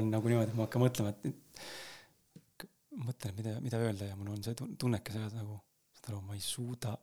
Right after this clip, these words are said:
ma ei su-, ma ei suuda öelda, sest et see on nii forsseeritud hetkel.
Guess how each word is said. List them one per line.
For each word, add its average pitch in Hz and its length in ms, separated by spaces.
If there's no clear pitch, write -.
ma 165 120
ei - 60
su-, - 320
ma 120 80
ei 104 80
suuda 170 560
öelda, 127 400
sest - 220
et - 100
see 117 140
on 113 80
nii 107 140
forsseeritud - 640
hetkel. - 260